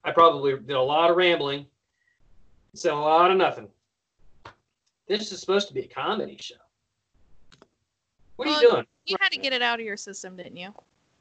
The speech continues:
Speaker 1: I guess. I don't know. And we, we did a whole two-part series, two, uh, like, a two point two five part series on Sword and Shield. Um, so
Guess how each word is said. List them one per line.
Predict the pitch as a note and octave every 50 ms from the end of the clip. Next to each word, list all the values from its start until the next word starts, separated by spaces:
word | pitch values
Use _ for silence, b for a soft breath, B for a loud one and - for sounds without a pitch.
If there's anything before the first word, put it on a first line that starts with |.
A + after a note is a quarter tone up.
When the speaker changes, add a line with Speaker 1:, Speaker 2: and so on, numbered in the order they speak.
| _ _ _ _ _ _ _ _ - - - -
Speaker 1:
I | - B3
guess. | A#3+ - D3 C#3 C#3+ C#3 B2+ B2+ B2+ - - - - - - _ _ _ _ _ _ _ _ -
I | A#2 -
don't | A2+ G#2+
know. | G#2+ G#2+ G#2+ - _ _ -
And | D3+ E3+
we, | F3+ G3 G#3 G3+
we | G#3+ A3+ A3
did | A#3+ A#3+
a | A#3+ G#3
whole | G#3+ G#3+ G#3 G3+
two-part | G#3 - A3 G#3+ - G#3 G3+ G3+ G3+ -
series, | - F#3+ F#3+ F#3 F3 E3 D#3+ - - - _ _ _ _ _ _ _ _ _ -
two, | - G#3+ G#3+ G#3+ G#3+ G#3+ G#3+ G#3 G3+ - - -
uh, | D3+ D3+
like, | D3+ D3+ D3+ C3+
a | C3+ C3+
two | - A3+ A3+ A3+ G#3+
point | - G3+ G#3 G3+ F#3+ F#3+ -
two | G#3+ G#3+ G3+
five | G3 G3+ G3 G3 F#3+ F#3+ F#3+ -
part | - F#3+ F#3+ E3+ -
series | - - F#3 F#3+ F#3+ F3+ F3 E3 D#3 D#3
on | E3 E3 D#3+ D#3+
Sword | D#3 - F3+ F3+ F3+ E3+ D3
and | C#3 C3+
Shield. | - E3+ F3 F3 D3+ C#3+ C3+ C#3 - _ _ _ _ _ _ _ _ _ A#2+
Um, | B2 B2 B2 B2 A#2+ A#2 A#2 A#2 A2+ - _ _ _ _ _ _ _ _ _ _ - - - - - - - - _ _
so | - - - C#3+ C#3+ C#3+ C#3+ C#3+ C#3+ C3+ C3+ -